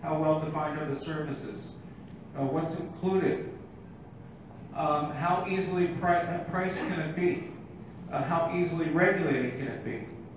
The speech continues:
Secondly, what's the investment size?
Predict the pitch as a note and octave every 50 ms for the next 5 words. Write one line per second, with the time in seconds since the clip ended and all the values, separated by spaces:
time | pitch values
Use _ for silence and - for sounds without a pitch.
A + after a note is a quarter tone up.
0 | - - - - - - - - - - - - - - A3 A3 A3 A3+ A3 G3
1 | F#3+ F#3 F3 E3+ E3+ F3 F3 - - - - - - - F3+ F3 E3+ E3+ E3+ E3+
2 | E3 D#3+ D#3 D#3+ E3+ F3 F3 E3 - E3+ D#3+ D#3+ - - - D3 C3 B2+ C3 C3+
3 | - F#3+ G3 - - -